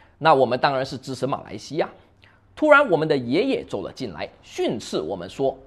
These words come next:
：“怎么可以支持马来西亚？应该支持中国。”其实他自己也是当地土生土长的马来西亚人，当时连中国都没有去过一次。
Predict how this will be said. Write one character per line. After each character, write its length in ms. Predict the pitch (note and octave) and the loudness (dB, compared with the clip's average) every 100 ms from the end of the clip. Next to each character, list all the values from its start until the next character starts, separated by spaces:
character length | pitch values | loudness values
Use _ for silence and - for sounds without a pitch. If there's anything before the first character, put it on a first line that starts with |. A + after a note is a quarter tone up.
| _ | _
：“怎 180 | - C#3+ | -14 -8
么 140 | D#4 | -6
可 140 | F#4 C#4 | -2 0
以 100 | E3+ | -2
支 160 | G#3+ | -4
持 120 | F#3+ F3+ | -4 -2
马 160 | E3 | -2
来 120 | C3+ | -2
西 120 | D#3 G3 | -2 -2
亚？ 120 | - - _ | -4 -6 _
应 220 | G#3+ E4 | -4 -2
该 180 | E4 D#4 | 2 2
支 200 | - D#4 | 2 -2
持 180 | - B3+ | -2 -4
中 220 | C#4 D4+ | -2 0
国。” 280 | F#3+ B3+ - - _ _ _ _ _ _ _ _ _ _ | 6 6 6 -8 _ _ _ _ _ _ _ _ _ _
其 220 | - E4 | 2 2
实 120 | E4 | 2
他 200 | D4 C#4+ | -4 -4
自 260 | C#4 - D#4 | -6 -4 -4
己 200 | C#3+ G3 | -2 -4
也 200 | D3 F2 | -2 -4
是 240 | - D4+ | -4 -8
当 260 | - C#3+ C3 | -2 -4 -4
地 160 | G3 | -10
土 240 | - B2+ A2 | -10 -10 -8
生 200 | B2 B2 | -8 -8
土 200 | A2+ E3 | -6 -6
长 180 | - A2+ | -6 -8
的 100 | G2 | -8
马 140 | E2+ | -6
来 140 | C#2 | -8
西 140 | F#2+ G2+ | -10 -4
亚 120 | F#2+ | -4
人， 200 | D#2 F2+ - _ | -4 -6 -12 _
当 180 | - C#4 | -4 -4
时 140 | B3+ | -4
连 200 | G#3 G3+ G#3 | -4 -4 -4
中 300 | D4 D4 C#4 | -4 -4 -4
国 220 | A#2+ C#3+ | -2 0
都 120 | F#3+ | 0
没 280 | F3+ B2 B3 | -2 -4 -4
有 160 | F#4 | -4
去 220 | C3+ - A2+ | -8 -10 -8
过 180 | G2 | -8
一 140 | E2 C#2+ | -10 -12
次。 280 | - - | -18 -18